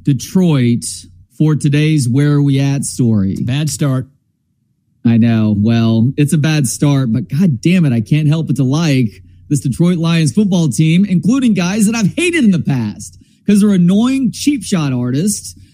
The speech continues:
Speaker 1: who I think play the game in a terrible way. But I have to laugh at a recent move by C J Gardner-Johnson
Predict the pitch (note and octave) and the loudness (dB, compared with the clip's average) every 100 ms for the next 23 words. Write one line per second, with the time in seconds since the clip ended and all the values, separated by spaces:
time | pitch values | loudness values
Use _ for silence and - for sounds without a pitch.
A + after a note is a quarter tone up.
0 | _ F3 G3 G3+ F#3 F3+ A3 - G3+ G#3+ | _ 0 2 2 0 0 0 0 0 2
1 | G3 F3 A3 F3+ F3 F3+ E3+ F#3 D3 E3+ | 2 2 2 2 2 2 0 0 0 0
2 | F3+ F3+ F#3 F#3+ A3 E3+ E3+ F3+ F#3 - | 2 2 0 0 0 0 0 0 -2 -10
3 | - - E3 F3 E3 F3+ G#3 A3+ F#3 G3+ | -20 -6 -2 0 0 0 -2 -2 -2 -2
4 | F#3+ C#3 D#3+ D3 - - D3+ D#3+ E3 - | -2 0 -2 -6 -12 -6 -4 -2 -4 -8
5 | - - D#3+ D#3+ E3 E3 E3 E3 D3 D3 | -12 -4 -2 0 0 2 2 2 0 -2
6 | C#3 D3 G#3 F#3 G#3+ F3 D#3+ F#3 F3+ D3+ | 0 2 2 2 0 0 0 2 2 0
7 | C#3+ A#2 C#3+ C#3+ - F3 G3 F3 G3 D3+ | 0 0 0 0 -2 -2 0 2 2 0
8 | C#3+ E3 F3 E3 C#3+ A2 D#3 F#3+ F#3 - | 0 0 0 0 0 0 0 2 0 0
9 | B2+ A#2 A#2+ D3 | 2 2 2 0